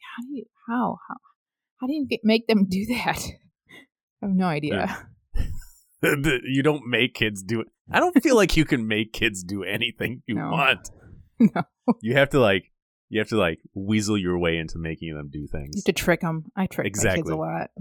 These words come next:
Speaker 1: Like,
Speaker 2: Yeah.
Speaker 1: "Ooh, I bet you I can pick up more toys than you."
Speaker 2: Nuh-uh, nuh-uh. <laughs>
Speaker 1: Maybe that's why my kids are so competitive.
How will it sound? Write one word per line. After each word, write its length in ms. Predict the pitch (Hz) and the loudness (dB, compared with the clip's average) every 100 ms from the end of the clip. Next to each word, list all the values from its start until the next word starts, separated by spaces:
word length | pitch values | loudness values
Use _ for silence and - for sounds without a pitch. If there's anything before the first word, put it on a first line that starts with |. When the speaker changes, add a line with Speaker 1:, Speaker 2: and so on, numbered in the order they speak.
| - - | -18 -6
Speaker 1:
Like, 120 | 90 | -2
Speaker 2:
Yeah. 180 | 78 76 - _ _ | -2 -4 -12 _ _
Speaker 1:
"Ooh, 340 | 254 311 208 170 | -2 0 0 -2
I 120 | - | 0
bet 180 | 208 190 | 0 0
you 60 | - | -2
I 120 | 185 | -2
can 140 | 190 170 | -2 -6
pick 180 | 170 | -6
up 80 | 156 | -6
more 180 | 165 151 | -6 -6
toys 320 | - 156 151 | -4 -4 -4
than 120 | 165 156 | -8 -12
you." 160 | 175 - 185 _ _ _ - - - | -12 -14 -18 _ _ _ -20 -6 0
Speaker 2:
Nuh-uh, 600 | 143 165 180 190 202 175 170 | 6 6 6 6 8 6 4
nuh-uh. 640 | 170 180 190 196 180 175 185 | 2 4 4 4 4 2 2
<laughs> 1900 | - - - _ - - - - - 277 - - - - - - - - 233 | 0 0 -10 _ -16 -8 -4 -4 -4 -4 -4 -12 -10 -12 -8 -6 -6 -6 0
Speaker 1:
Maybe 140 | 220 | 0
that's 180 | 151 - | 0 -2
why 120 | 151 | -6
my 140 | 156 160 | -6 -6
kids 320 | 220 175 - | 0 0 0
are 60 | |
so 220 | 170 - 180 | -4 -4 -6
competitive. 720 | 180 170 170 185 220 214 233 | -4 -2 0 4 4 4 0